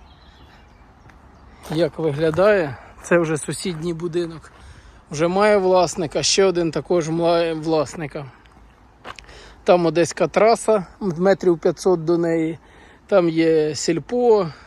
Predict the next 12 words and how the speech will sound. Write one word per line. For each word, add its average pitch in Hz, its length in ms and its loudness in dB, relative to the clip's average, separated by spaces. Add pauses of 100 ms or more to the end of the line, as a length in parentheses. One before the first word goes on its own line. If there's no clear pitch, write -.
(340)
епіцентри. 180 840 -2
Там, 180 300 -4 (640)
е, 170 320 0
від 165 220 -6
Києва 214 440 2
сюди 196 540 2
дев'ять 185 340 -2
кілометрів. 151 680 -4 (2250)
Вулиця 196 460 0
вже 170 400 2
активно 185 460 2
забудовується. 180 1080 2